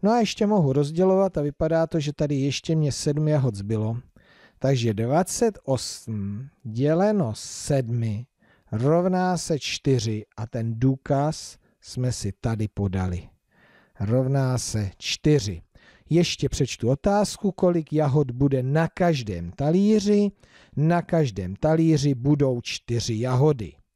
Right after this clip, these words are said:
Velké písmeno na začátku věty. Na, to je předložka, píšeme zvlášť. Na každém, ale čteme dohromady. Na každém, každém,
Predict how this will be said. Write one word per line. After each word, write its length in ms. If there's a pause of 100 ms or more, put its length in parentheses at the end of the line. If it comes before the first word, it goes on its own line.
(680)
Velké 460
písmeno 520
na 140
začátku 640
věty. 800 (260)
Na, 640 (640)
to 60
je 80
předložka, 640
píšeme 460
zvlášť. 720 (440)
Na 280
každém, 540
ale 200
čteme 340
dohromady. 600 (400)
Na 420 (100)
každém, 1300 (140)
každém, 600